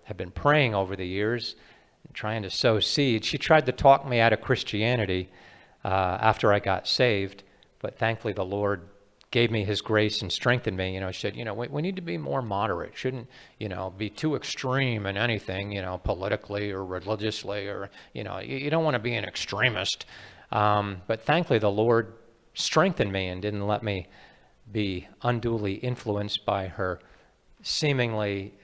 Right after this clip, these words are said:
good counsel. Um, but then in her eighties, she got saved. And you know who pushed me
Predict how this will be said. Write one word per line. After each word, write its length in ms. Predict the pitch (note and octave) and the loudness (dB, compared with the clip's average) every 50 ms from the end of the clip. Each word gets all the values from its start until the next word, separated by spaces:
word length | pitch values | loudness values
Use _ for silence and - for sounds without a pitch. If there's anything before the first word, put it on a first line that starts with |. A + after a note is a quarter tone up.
| _ - | _ -4
good 280 | A2 B2 B2 A2+ - - | 0 2 2 2 0 -4
counsel. 600 | - B2+ A#2+ B2+ A#2+ - - A2 F2+ F#2 F#2+ - - _ - - - _ _ _ _ _ _ - | -2 0 0 0 0 -2 -2 -2 -2 -2 -2 -6 -14 _ -20 -20 -20 _ _ _ _ _ _ -4
Um, 440 | - A2+ A#2 A#2 A2+ A2 A2 G#2 - - - - - - | -2 0 0 2 0 0 -2 -4 -8 -12 -20 -20 -12 -2
but 140 | - B2+ - | -2 0 2
then 160 | E3 E3 F3+ | 2 2 2
in 100 | F3 E3 | 2 2
her 180 | B2 C3+ B2 - - | 2 2 0 2 2
eighties, 560 | C#3+ F3+ G3+ D#3+ G#2 G2+ G#2 - - - - _ _ _ _ _ _ _ | 0 0 0 -2 -2 -4 -6 -8 -10 -12 -14 _ _ _ _ _ _ _
she 200 | - - - - | -10 -10 -6 -4
got 160 | F3+ F3 - | -4 -4 -2
saved. 580 | - - F#3 A3 A3 G#3 - - - - - - _ _ _ _ _ _ _ _ _ _ _ _ _ _ _ _ _ _ _ _ _ _ _ _ _ _ _ _ _ _ _ _ _ - | -2 -2 0 0 0 -2 -4 -6 -8 -10 -16 -20 _ _ _ _ _ _ _ _ _ _ _ _ _ _ _ _ _ _ _ _ _ _ _ _ _ _ _ _ _ _ _ _ _ -2
And 200 | C3+ B2+ B2+ B2 | 0 0 2 2
you 60 | B2 | 2
know 180 | C3 C#3+ E3 E3 | 4 4 2 4
who 160 | C#3 E3 D#3 | 2 0 0
pushed 420 | - - - F#3 F#3 - - - - | 0 0 0 0 0 0 -2 -4 -2
me 340 | A2 G#2 G#2+ A2 G#2 G2+ | 0 0 0 0 -4 -6